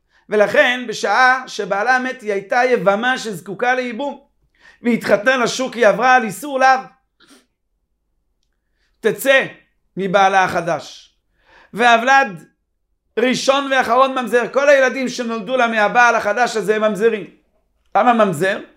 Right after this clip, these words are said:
המשנה שלנו סוברת כמו רבי עקיבא, שאיסור לאו,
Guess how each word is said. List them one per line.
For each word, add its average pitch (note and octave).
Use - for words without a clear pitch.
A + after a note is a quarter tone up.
המשנה A3+
שלנו C4
סוברת B3
כמו A#3+
רבי A#3
עקיבא, A3
שאיסור -
לאו, C4+